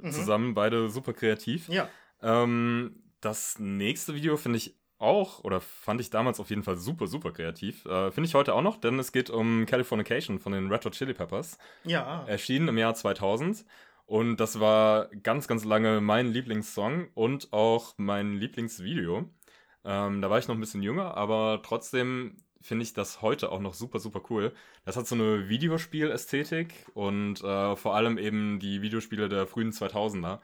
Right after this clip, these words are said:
Speaker 2: Ähm, sowas wie Grand Theft Auto und,
Speaker 1: Oder Tony
Speaker 2: äh,
Speaker 1: Hawk's,
Speaker 2: Tony
Speaker 1: äh,
Speaker 2: Hawk,
Speaker 1: Pro
Speaker 2: genau.
Speaker 1: Skater, ja.
Speaker 2: Äh, diese Snowboard-Geschichten, wo ich schon nicht mehr, <laughs> nicht mehr genau weiß, wie die hießen.
Speaker 1: Mhm.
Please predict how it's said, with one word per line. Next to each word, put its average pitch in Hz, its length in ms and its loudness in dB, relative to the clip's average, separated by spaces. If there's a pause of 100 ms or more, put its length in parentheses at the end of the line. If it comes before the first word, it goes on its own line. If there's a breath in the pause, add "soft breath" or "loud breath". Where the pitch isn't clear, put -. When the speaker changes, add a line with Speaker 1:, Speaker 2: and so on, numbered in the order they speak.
(520 loud breath)
Speaker 2:
Ähm, 95 440 -4
sowas 95 280 -6
wie 95 220 -2
Grand 101 240 -2
Theft 104 200 -8
Auto 107 520 0
und, 95 320 -4
Speaker 1:
Oder - 120 -4
Tony 98 220 0
Speaker 2:
äh, - 40 2
Speaker 1:
Hawk's, 139 420 -2
Speaker 2:
Tony 123 240 4
Speaker 1:
äh, 117 60 2
Speaker 2:
Hawk, 117 300 4
Speaker 1:
Pro 139 120 -8
Speaker 2:
genau. 110 300 2 (100)
Speaker 1:
Skater, 127 120 -4
ja. 123 200 -8 (300 loud breath)
Speaker 2:
Äh, 107 40 -2
diese 113 280 0
Snowboard-Geschichten, 120 1400 2 (100)
wo 101 200 -6
ich 104 100 -8
schon 107 120 -4
nicht 107 140 -4
mehr, 117 120 -2 (260)
<laughs> - 200 -18
nicht 117 180 -4
mehr 107 100 0
genau 110 240 4
weiß, 117 220 2
wie 113 60 -4
die 107 100 -4
hießen. 117 340 -4
Speaker 1:
Mhm. 156 240 -6